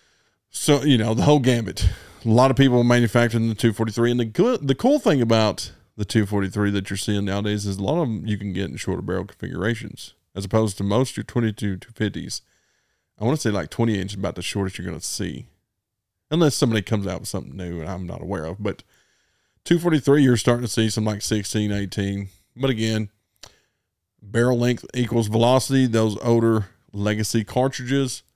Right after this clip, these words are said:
are typically loaded with slower burning powders meant for a little bit longer barrel. So if you want the maximum performance, just get the longer barrel.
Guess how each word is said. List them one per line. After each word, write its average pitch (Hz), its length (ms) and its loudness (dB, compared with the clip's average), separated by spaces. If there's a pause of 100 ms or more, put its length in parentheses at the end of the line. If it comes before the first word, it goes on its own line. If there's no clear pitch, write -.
are 131 120 -4
typically 120 380 -2
loaded 104 420 -4
with 101 260 -6 (100)
slower 95 320 -6
burning 101 300 -4
powders 110 500 -2 (400)
meant 107 360 -2
for 101 420 -4
a 98 60 -8
little 101 180 -2
bit 98 160 -6
longer 101 240 -6
barrel. 127 320 0
So 135 220 2
if 120 100 -4
you 123 100 0
want 131 360 0
the 117 240 2
maximum 113 640 0
performance, 101 720 -4 (260)
just 110 160 -10
get 104 160 -2
the - 80 -6
longer 98 260 -4
barrel. 104 460 -2